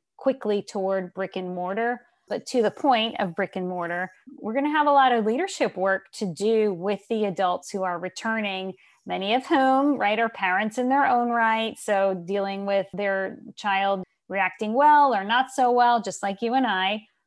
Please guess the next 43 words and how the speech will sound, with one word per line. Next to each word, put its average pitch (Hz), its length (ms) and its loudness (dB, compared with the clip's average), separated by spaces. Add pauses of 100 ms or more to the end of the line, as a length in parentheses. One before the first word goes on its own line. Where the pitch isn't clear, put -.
and 214 220 -2
also 226 540 4
dealing 247 440 0
with 233 240 2
the, 226 560 4
the 220 200 2
effects - 480 -2
of 220 140 -2
other 214 260 2
children 185 460 -4
coming 185 320 -12
in. 185 300 -10
So 220 260 -2
not 262 300 -4
to 320 100 0
pathologize 269 1200 0 (140)
S 285 220 -4
E 294 120 -2
L, 294 360 2
we, 190 300 -6
we 202 180 -6
certainly 220 320 -6
don't 208 160 -2
want 202 180 0
people 214 280 -6
to 196 80 -6
start 196 420 -4
practicing 196 720 -6 (320)
therapy 294 640 0
or 220 280 2 (200)
<laughs> - 200 -10
acting 233 360 0
as 214 140 0
a 208 60 -4
social 220 400 0
worker 240 380 0
when 214 180 -2
they're 196 100 -6
not 190 240 -4
trained 208 340 -8
to 196 100 -8
do 185 240 -8
so, 240 440 -4